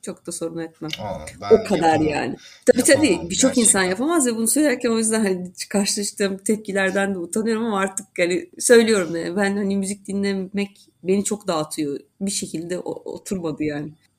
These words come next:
Speaker 1: Ben sana soru sorayım o zaman. Bu soru üzerine şey yapıyorum, soruyorum bunu insanlara. Senden üçünden birini alsalar, almak isteseler hangisini verirsin? Müzik, kitap,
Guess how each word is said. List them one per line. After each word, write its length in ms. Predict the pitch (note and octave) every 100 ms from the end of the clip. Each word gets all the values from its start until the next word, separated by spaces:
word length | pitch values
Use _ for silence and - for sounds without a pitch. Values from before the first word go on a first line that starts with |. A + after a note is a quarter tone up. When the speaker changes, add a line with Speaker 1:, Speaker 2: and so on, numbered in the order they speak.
| _
Speaker 1:
Ben 200 | A#3 F4+
sana 260 | D4+ G3+ E3
soru 260 | E3 E3
sorayım 360 | - D3+ D3 D3+
o 60 |
zaman. 480 | D3 D3+ - D4 G3+
Bu 80 | G3
soru 280 | G3 G3 G3+
üzerine 480 | F#3 F#3+ G3 G3 -
şey 180 | - F#3
yapıyorum, 380 | F#3 G3+ F3+ D#3
soruyorum 460 | F3 F3+ G3 E3
bunu 100 | D3+
insanlara. 640 | D3+ D3+ D3+ D3+ C#3 G#3 B3 D4 -
Senden 640 | - - B3 B3+ G#3 G#3 -
üçünden 520 | A#3 - A3 G#3 G#3+ G3+
birini 360 | G3 G3 G3+
alsalar, 640 | - F3 E3+ - E3 D#3 -
almak 300 | D#3+ D#3+ E3 E3+
isteseler 440 | - E3 E3 G3
hangisini 480 | G3+ F#3 F3 - D3+
verirsin? 360 | D3 D3 - D3+
Müzik, 440 | F3+ F3+ G3+ - _
kitap, 400 | - - G3 -